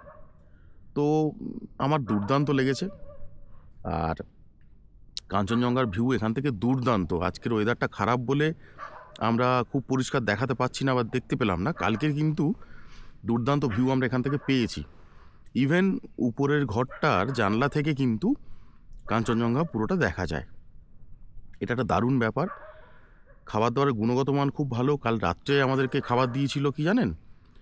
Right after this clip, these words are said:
ভাত, এই সরি, রুটি, ডাল,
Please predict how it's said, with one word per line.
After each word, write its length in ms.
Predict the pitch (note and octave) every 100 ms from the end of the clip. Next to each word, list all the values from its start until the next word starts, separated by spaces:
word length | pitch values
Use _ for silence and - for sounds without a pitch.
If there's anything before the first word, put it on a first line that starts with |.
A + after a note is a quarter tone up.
| - - - -
ভাত, 720 | - - A2+ A#2 A#2 - - A#2
এই 140 | A2+
সরি, 300 | - G2 D#2+
রুটি, 480 | F#2+ A#2+ - E3 F#3 - - - - -
ডাল, 400 | G2+ G#2+ B2